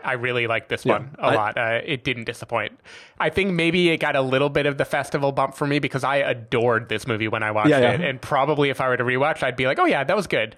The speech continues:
Speaker 1: But as an early festival viewing, I was so into <laughs> it.
Speaker 2: I mean, so, so day one for me was one film, and day two, which is where I saw this one, I believe, was five films. And still on a day of five
Speaker 1: Mm-hmm.
Speaker 2: films, I,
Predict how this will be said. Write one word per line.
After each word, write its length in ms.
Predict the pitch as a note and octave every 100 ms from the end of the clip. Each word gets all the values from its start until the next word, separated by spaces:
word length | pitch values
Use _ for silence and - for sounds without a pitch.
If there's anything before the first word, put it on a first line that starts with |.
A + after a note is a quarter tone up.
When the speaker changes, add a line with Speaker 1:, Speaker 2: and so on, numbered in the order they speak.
| _
Speaker 1:
But 200 | B2 - - - - E3
as 120 | D#3+
an 120 | D#3+
early 320 | D3+ D3 E3
festival 520 | C#3+ C#3+ - D3 D3 C3+
viewing, 440 | C#3+ C3 C#3+ C3+
I 140 | C3
was 140 | A2+ G#2+
so 280 | - A#2 G#2+
into 240 | G#2+ A#2+
<laughs> 160 | G#2+ -
it. 180 | -
Speaker 2:
I 60 | -
mean, 160 | D#3 C#3
so, 200 | E3 -
so 140 | D#3
day 280 | B2 D#3 F3
one 260 | C#3 C#3
for 140 | C#3 B2+
me 140 | A#2+
was 200 | A#2 G#2+
one 280 | G#2+ A#2 A2+
film, 280 | - A2 A2
and 140 | A2
day 180 | A#2+ A2
two, 340 | - C3 A#2+
which 200 | A2+ G#2+
is 120 | A2+ G#2+
where 220 | A2 A2
I 60 | G#2+
saw 200 | - A2
this 260 | A2 A2 A#2+
one, 120 | A2
I 80 | G#2
believe, 340 | A2 A2+ G#2+
was 180 | A2+ -
five 380 | B2+ C3+ C#3 C#3
films. 420 | E3+ F3 G#3 - - - -
And 140 | A2+
still 280 | - D3 C#3+
on 80 | B2+
a 40 | A#2
day 200 | B2 A#2
of 100 | G#2+
five 300 | B2 A#2 A2
Speaker 1:
Mm-hmm. 40 |
Speaker 2:
films, 460 | A#2+ A2 A2 A2 - -
I, 300 | B2 A#2